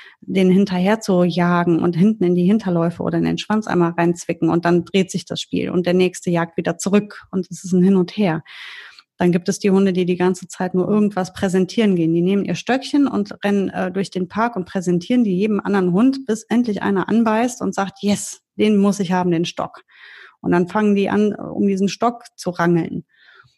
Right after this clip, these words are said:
Und dann gibt's die Raufer, die wollen einfach nur ein bisschen kuscheln und knutschen und sich den Kopf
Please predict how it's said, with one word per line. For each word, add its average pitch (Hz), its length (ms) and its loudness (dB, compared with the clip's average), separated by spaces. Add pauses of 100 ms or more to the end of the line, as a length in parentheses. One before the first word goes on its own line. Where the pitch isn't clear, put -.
(120)
Und 185 80 0
dann 180 100 4
gibt's - 240 -2
die 240 120 2
Raufer, 240 440 2
die 170 140 -2
wollen 175 160 0
einfach 185 320 -4
nur 196 120 4
ein 190 100 2
bisschen 208 280 -2
kuscheln 269 500 2
und 226 300 -2
knutschen 269 540 2
und 214 200 0
sich 220 280 -4
den 202 160 0
Kopf - 420 -6